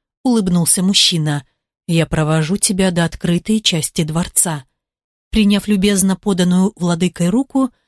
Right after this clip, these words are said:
я вышла из зала, вслед за нами вышли и остальные члены совета. На этот раз мы шли медленно, и у меня имелась возможность рассмотреть внутреннее убранство.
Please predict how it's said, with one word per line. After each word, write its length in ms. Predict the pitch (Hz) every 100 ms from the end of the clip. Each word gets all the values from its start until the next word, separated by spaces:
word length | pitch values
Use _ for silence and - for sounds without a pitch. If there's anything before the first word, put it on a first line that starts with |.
| _
я 140 | 254 262
вышла 320 | 320 - 247
из 260 | 233 214
зала, 420 | 180 185 262 262 247 _ -
вслед 360 | - 254 285
за 120 | 214
нами 280 | 226 262 226
вышли 360 | 196 240 - 226
и 180 | - 226
остальные 560 | 214 196 175 202 254
члены 360 | 233 208 185 185
совета. 600 | - 226 202 156 156 147 _ _ _ -
На 140 | 170
этот 220 | 160 156
раз 320 | 165 190 214 - _ -
мы 140 | 208
шли 260 | 196 220 208
медленно, 640 | 226 262 175 160 156 156 - _
и 140 | 277 262
у 20 |
меня 280 | 254 294 311
имелась 440 | 240 233 240 226 185
возможность 680 | 190 220 285 247 254 - - _
рассмотреть 640 | - 180 - 226 - 302 -
внутреннее 580 | 196 196 208 202 202 208
убранство. 800 | 202 226 254 208 - 160 156